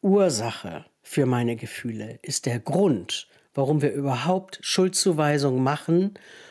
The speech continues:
und daraus entsteht sehr viel Leid in Beziehungen. Das sprechen wir so natürlich nicht aus, ne? Wir sagen nicht direkt:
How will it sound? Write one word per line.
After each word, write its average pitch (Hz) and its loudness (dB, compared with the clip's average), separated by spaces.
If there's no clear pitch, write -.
und 147 -2
daraus 170 2
entsteht 156 0
sehr 139 0
viel 135 0
Leid 131 0
in 135 2
Beziehungen. 120 -2
Das 175 2
sprechen 220 2
wir 180 4
so 190 4
natürlich 208 2
nicht 180 0
aus, 160 2
ne? 175 2
Wir 165 4
sagen 185 4
nicht 175 0
direkt: 165 0